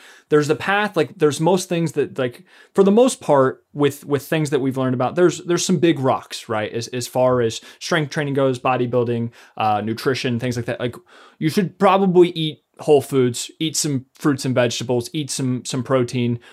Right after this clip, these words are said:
uh, um, you know, uh, getting seven, getting seven to eight hours of sleep. These, these basics that we know give us eighty percent of the, the results that we're looking for. It's like,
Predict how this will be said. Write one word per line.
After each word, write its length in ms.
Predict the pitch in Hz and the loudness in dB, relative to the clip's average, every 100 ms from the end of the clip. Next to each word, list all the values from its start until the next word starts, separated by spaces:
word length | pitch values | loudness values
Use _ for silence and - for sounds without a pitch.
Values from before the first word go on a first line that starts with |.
| - | -10
uh, 40 | - 120 117 117 | -2 0 0 -2
um, 440 | - 113 113 110 - _ _ _ _ - | -2 -4 -2 -4 -8 _ _ _ _ -8
you 120 | 143 123 | -4 0
know, 260 | 117 117 | 0 0
uh, 320 | 117 113 110 | -2 -2 -2
getting 360 | 117 135 156 151 | -2 0 2 2
seven, 360 | - 139 135 - 151 | 0 0 -2 -6 -4
getting 240 | 139 151 135 | 0 0 0
seven 240 | 147 131 | -2 -2
to 60 | 131 | -2
eight 120 | 127 | 0
hours 300 | 120 117 110 | 0 -2 -4
of 80 | 113 | -8
sleep. 340 | 123 117 120 - _ | -4 -4 -6 -16 _
These, 240 | 185 180 175 | 0 0 -2
these 160 | 180 | -4
basics 380 | 202 208 202 175 | 0 0 0 -4
that 120 | 160 | -6
we 140 | 147 147 | -4 -4
know 420 | 143 160 156 131 | 0 2 2 2
give 300 | 120 131 123 | -2 -2 0
us 240 | 117 - | -2 -4
eighty 240 | 139 131 131 | -4 -2 -2
percent 560 | 127 - 131 117 117 - | -4 -6 -4 -4 -6 -8
of 260 | 107 110 104 | -8 -8 -6
the, 240 | 113 107 | -6 -4
the 140 | 101 107 | -6 -8
results 360 | 107 110 104 | -4 -6 -6
that 100 | 98 | -8
we're 100 | 92 | -8
looking 300 | 104 110 147 | -8 -6 -6
for. 340 | - 170 190 190 - _ - | -2 0 0 -4 -20 _ -8
It's 160 | 113 | -4
like, 100 | 131 | -4